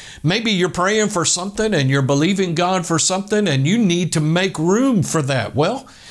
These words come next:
you know, however that's defined in your life, then during that waiting period, make room for that. Make preparation for it.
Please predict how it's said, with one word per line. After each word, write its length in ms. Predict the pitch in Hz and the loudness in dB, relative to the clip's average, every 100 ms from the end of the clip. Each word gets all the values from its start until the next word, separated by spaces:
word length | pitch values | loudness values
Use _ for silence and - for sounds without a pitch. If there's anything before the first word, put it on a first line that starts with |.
| - - - | -20 -16 -4
you 100 | 135 | 0
know, 220 | 185 190 | 2 2
however 480 | 135 156 170 196 175 | 2 2 2 2 2
that's 300 | 160 170 170 | 0 -2 -4
defined 640 | 147 151 147 147 160 214 | -2 -2 0 -2 0 0
in 160 | 170 131 | 0 2
your 200 | 156 156 | 2 2
life, 680 | 139 147 196 214 - - - | 2 0 -2 -4 -14 -20 -2
then 260 | 135 175 156 | 0 2 2
during 320 | 165 202 208 | 2 2 2
that 200 | 180 180 | 0 2
waiting 340 | 170 254 294 | 0 2 0
period, 400 | - 135 151 190 | 2 2 2 0
make 380 | 123 143 196 254 | 0 2 2 0
room 260 | 302 330 302 | 0 2 0
for 160 | 196 143 | 0 0
that. 360 | 117 - - - - - | -2 -4 -12 -20 -20 -10
Make 300 | - 151 240 | -2 0 0
preparation 800 | - 254 247 233 226 240 - 151 | -2 -2 0 2 2 0 -2 -2
for 320 | 101 156 131 | -2 0 2
it. 100 | 85 | 0